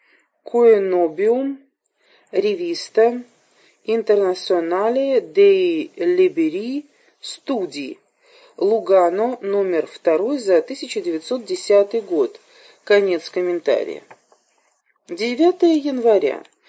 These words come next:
Утро встал очень рано и написал прибавление к письму Шмидту о науке. Потом письма, потом кончил о податях порядочно. Вечером читал. Десятое января. Сегодня встал рано, опять написал прибавление к письму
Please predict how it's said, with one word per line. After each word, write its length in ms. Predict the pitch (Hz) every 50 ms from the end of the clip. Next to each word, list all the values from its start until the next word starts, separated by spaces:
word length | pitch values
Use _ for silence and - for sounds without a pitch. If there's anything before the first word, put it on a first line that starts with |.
| _ - - _ _
Утро 320 | 247 294 - 330 254 233
встал 320 | - - - 220 208 202
очень 320 | 202 196 202 - 202 196 208
рано 240 | 247 285 302 294 262
и 80 | 226
написал 460 | 202 196 196 190 180 - - 254 262
прибавление 720 | 247 - 214 196 - 175 170 165 180 208 220 214 214 196 -
к 60 | -
письму 420 | _ 185 175 - - 185 180 165
Шмидту 480 | - - - 214 247 277 262 - 233 214
о 40 | 214
науке. 640 | 208 208 202 190 160 135 123 - - - - - - - - - - - _ _
Потом 340 | - 254 247 339 349 349 320
письма, 460 | - - 214 214 208 - - 240 233
потом 320 | - 196 196 - 220 220 214
кончил 460 | 214 - 262 269 254 - 226 202 185
о 80 | 165
податях 640 | 156 - - 165 156 156 175 185 185 - - - -
порядочно. 840 | _ 269 269 233 185 160 147 - 151 - - - 156 143 127 - - _ _ _
Вечером 520 | - 175 226 277 262 - 277 254 254 233 -
читал. 440 | - 208 202 - - 113 - - - _ _ _ _ _ _ _ _ _ _ _ _ _ _
Десятое 580 | 151 170 185 - - 226 214 202 202 - 190 190
января. 560 | 190 180 180 170 175 170 156 147 - - - _ _ _ - - - - - _ -
Сегодня 400 | - 254 262 311 302 285 233 202
встал 320 | - - 202 175 165 170
рано, 320 | 202 233 277 269 240 202
опять 240 | 180 - 233 254 247
написал 480 | 233 214 - - 180 - - 226 233 226
прибавление 680 | 226 208 185 165 175 170 170 185 208 214 202 196 185
к 60 | 170 -
письму 560 | _ 180 175 - - 175 165 160 156 143